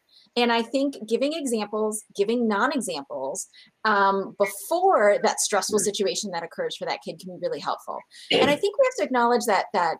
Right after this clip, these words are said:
Speaker 1: you know, that situation that you described, that's stressful for that kid. It may not be bullying, but it's still stressful, and you still have to teach them the appropriate way to solve that problem. So, you know, the first step is identifying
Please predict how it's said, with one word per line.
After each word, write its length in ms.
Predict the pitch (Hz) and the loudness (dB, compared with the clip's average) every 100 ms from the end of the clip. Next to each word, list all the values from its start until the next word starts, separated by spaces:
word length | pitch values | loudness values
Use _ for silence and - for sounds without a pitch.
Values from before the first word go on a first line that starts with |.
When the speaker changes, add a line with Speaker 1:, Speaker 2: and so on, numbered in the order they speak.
| - | -8
Speaker 1:
you 80 | 285 | -8
know, 80 | 202 | -4
that 140 | 220 | -2
situation 460 | - - 392 - 254 | -4 -2 0 0 -2
that 40 | |
you 60 | 214 | -2
described, 460 | 208 - 190 185 - - | -2 0 2 2 0 -10
that's 180 | 359 - | -6 -4
stressful 400 | - 453 - 392 | 0 -2 0 -4
for 80 | 285 | -2
that 140 | 254 - | -4 -4
kid. 280 | 269 113 104 _ _ _ _ _ | -6 -6 -6 _ _ _ _ _
It 120 | - 262 | -14 -8
may 120 | 370 | -4
not 140 | 453 508 | -2 2
be 140 | 403 | 2
bullying, 580 | 403 415 320 196 175 190 - | 2 -2 -2 -4 -4 -10 -8
but 80 | 254 | -6
it's 160 | 220 - | -4 -4
still 180 | - | -4
stressful, 520 | 208 - 311 330 240 196 | -4 0 0 0 -2 -2
and 120 | 208 | 0
you 80 | 233 | 0
still 280 | - 277 302 | 0 0 0
have 180 | 269 - | -2 -2
to 260 | 240 214 202 - - - | 0 2 0 -14 -20 -10
teach 260 | - 294 | -8 -4
them 140 | 311 254 | 0 2
the 80 | |
appropriate 460 | 220 220 214 226 208 | 0 0 0 0 2
way 120 | 196 | 2
to 80 | 185 | 0
solve 380 | 185 - 170 180 | 0 0 2 2
that 120 | 160 - | -2 -4
problem. 460 | 131 120 95 - - _ - - _ _ | -4 -4 -4 -10 -14 _ -20 -20 _ _
So, 180 | - 294 | 0 0
you 60 | 240 | 2
know, 80 | 240 | 0
the 100 | 233 | -2
first 200 | 226 262 | -2 -4
step 220 | - 214 | -2 -2
is 80 | 220 | 0
identifying 640 | 196 190 285 294 220 190 | 0 0 0 0 2 0